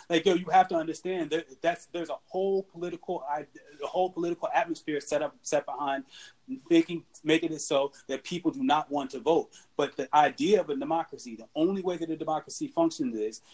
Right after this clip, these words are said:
is that if we're actually involved, involved. You know what I mean? And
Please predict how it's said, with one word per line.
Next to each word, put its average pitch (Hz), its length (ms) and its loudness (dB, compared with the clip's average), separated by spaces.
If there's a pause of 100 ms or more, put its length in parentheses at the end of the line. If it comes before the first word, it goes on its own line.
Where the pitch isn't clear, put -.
is 135 180 -2
that 151 200 -2
if 135 180 2
we're 156 280 4
actually 143 420 -2
involved, 123 380 0 (160)
involved. 160 420 2 (260)
You 127 60 -12
know 127 80 -6
what 139 80 -2
I 151 40 2
mean? 156 100 0 (180)
And 151 200 2